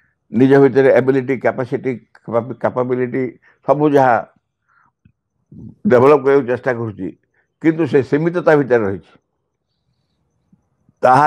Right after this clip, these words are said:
ଏକ ମଣିଷର ସାମର୍ଥ୍ୟ ଭିତରେ ଯେତିକି, ସେତିକି ସେ କରି ରହୁଛି। ମୃତ୍ୟୁ ମୁଖରେ ପଡ଼ିବ କି ନାହିଁ? ପଡ଼ିବ, ମୃତ୍ୟୁ ମୁଖରେ ପଡ଼ିବ।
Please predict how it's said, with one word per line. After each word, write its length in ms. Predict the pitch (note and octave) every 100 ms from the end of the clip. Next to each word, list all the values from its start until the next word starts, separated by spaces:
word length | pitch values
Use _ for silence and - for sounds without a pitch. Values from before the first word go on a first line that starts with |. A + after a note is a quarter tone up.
| D#3
ଏକ 80 | D3
ମଣିଷର 480 | C#3 B2+ C3 C3+ D#3 C#3
ସାମର୍ଥ୍ୟ 400 | C#3 B2+ C#3+ D3
ଭିତରେ 180 | C#3+ C#3
ଯେତିକି, 260 | C3 A2+ F3 D#3+
ସେତିକି 260 | B2+ C3+
ସେ 100 | B2
କରି 200 | A2 G2+
ରହୁଛି। 300 | F#2 F2 - _ _ _ _ _ _ _ _ _ _ _ _ _ _ _ _ _ _ -
ମୃତ୍ୟୁ 260 | G#2+ G#2+ C#3
ମୁଖରେ 220 | B2+ C#3
ପଡ଼ିବ 320 | A#2+ C#3 C#3+
କି 80 | C#3+
ନାହିଁ? 220 | D#3 G#3 - _ _ _ _ _ _ _ _ _ _ _ _ _ -
ପଡ଼ିବ, 280 | E2 E2 D#2
ମୃତ୍ୟୁ 320 | D#2 C#2+ D#2+
ମୁଖରେ 240 | D#2 E2
ପଡ଼ିବ। 280 | D2+ - -